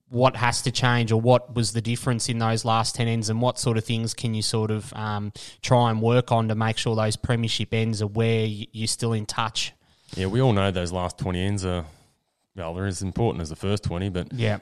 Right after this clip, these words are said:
Speaker 2: we know you can switch off a little bit too.
Speaker 1: Yep.
Speaker 2: And possibly we thought, "Well, we've got one or two rinks here. We're, we're gonna finish in the top two." Maybe took the foot off a little bit,
Speaker 1: Mm.
Speaker 2: um, and just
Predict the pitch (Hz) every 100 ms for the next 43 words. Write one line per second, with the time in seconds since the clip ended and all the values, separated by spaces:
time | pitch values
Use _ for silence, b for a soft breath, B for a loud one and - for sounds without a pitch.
0 | - 92 92 104 107 87 82 78 - 101
1 | - 90 98 107 101 92 - 104 123 143
2 | 131 131 110 - - 92 92 92 90 85
3 | - 110 101 90 90 85 90 92 82 85
4 | 85 87 - 95 90 90 85 92 87 92
5 | 85 - 92 90 90 90 - 87 92 85
6 | - - 90 85 90 85 - 92 - 107
7 | 110 104 b b b b - 98 104 92
8 | 87 98 - - 95 95 - 90 95 92
9 | 104 - 135 123 110 98 - 90 90 87
10 | 87 - 90 87 90